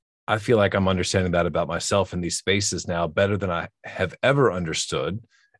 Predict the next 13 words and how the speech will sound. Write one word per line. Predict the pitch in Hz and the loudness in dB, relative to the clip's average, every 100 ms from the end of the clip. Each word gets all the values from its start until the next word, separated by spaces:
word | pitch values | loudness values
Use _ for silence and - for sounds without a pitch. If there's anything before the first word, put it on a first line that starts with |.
| - | 0
And | 101 | 4
that | 110 139 | 4 2
gives | - 110 104 | 2 2 2
me | 104 95 | 2 2
a | 87 | 2
high | - 98 | 2 2
level | 92 90 | 2 0
of | 85 | -4
confidence, | - 85 85 92 101 104 | -4 -4 -4 -2 -4 -2
which | 104 107 | -2 -2
improves | 104 104 104 98 | -2 0 0 0
my | 95 | 0
self-esteem. | - 92 - - 131 117 - | 0 -2 -4 -4 -2 -4 -6